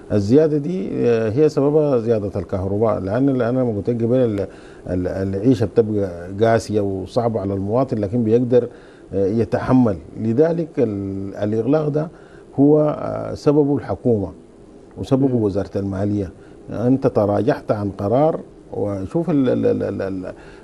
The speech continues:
Speaker 1: ال-، ال-، المفارقات كيف عندما أصدروا قرار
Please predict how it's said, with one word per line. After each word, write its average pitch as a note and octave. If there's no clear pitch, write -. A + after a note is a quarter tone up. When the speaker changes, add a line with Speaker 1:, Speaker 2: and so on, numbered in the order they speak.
Speaker 1:
ال-، F#2+
ال-، -
المفارقات A#2
كيف A#2+
عندما A2
أصدروا D3
قرار A2